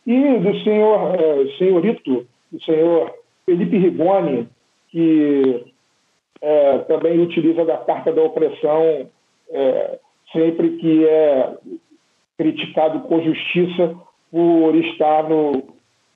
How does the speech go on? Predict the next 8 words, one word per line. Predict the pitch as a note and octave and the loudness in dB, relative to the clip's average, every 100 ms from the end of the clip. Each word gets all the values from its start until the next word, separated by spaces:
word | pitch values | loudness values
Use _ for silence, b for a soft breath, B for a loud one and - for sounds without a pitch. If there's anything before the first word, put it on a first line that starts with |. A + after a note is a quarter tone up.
| - | -4
cumprindo | F3 - E3 E3+ D#3+ | -4 -2 0 0 0
um | E3 | -2
papel | F3 - E3+ D#3 D3+ D3 C3 B2+ _ _ _ _ _ - | -2 -2 0 0 0 0 -2 -4 _ _ _ _ _ -16
escuso | F3 - - - G3+ E3 D#3 G#3 G#3 - _ _ - | -10 -8 -6 0 0 0 -2 -2 -4 -10 _ _ -10
no | C#3+ D3 D3+ D#3 D3+ D3 C#3+ C3+ B2 A2+ A2 | -2 0 2 2 2 2 2 2 2 -2 -4
Congresso | - D3 D3+ D#3 - D#3 D3 C3 A#2+ _ _ _ _ | -4 0 0 0 -2 -2 0 0 -2 _ _ _ _
Nacional, | D3+ D3+ F3+ D3+ C3 B2 A#2 - _ _ | -6 -4 -2 -2 0 0 -2 -12 _ _
né? | C#3 | -20